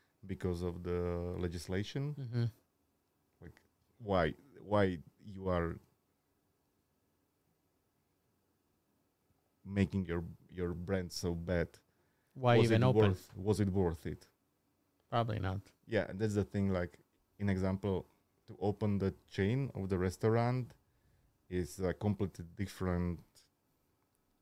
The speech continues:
Speaker 1: universe, and it's really complicated. It's really, when it, when it's working, is amazing, but except McDonald's, except McDonald's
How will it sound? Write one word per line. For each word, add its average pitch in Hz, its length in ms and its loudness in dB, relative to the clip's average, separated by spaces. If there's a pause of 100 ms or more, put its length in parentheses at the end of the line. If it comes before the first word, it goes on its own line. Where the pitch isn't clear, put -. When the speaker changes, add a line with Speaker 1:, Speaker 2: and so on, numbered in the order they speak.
(160)
Speaker 1:
universe, 85 800 2 (160)
and 90 180 0
it's - 280 -6 (280)
really 92 300 -4
complicated. 98 840 0
It's 82 280 -18
really, 85 640 -4 (480)
when 90 140 -4
it, 87 80 2 (240)
when 90 100 0
it's 87 160 2
working, 92 480 0
is 85 160 -6
amazing, 98 560 0 (240)
but 85 200 -4 (2500)
except - 420 -4
McDonald's, 92 800 -2 (960)
except - 560 0
McDonald's 98 680 -2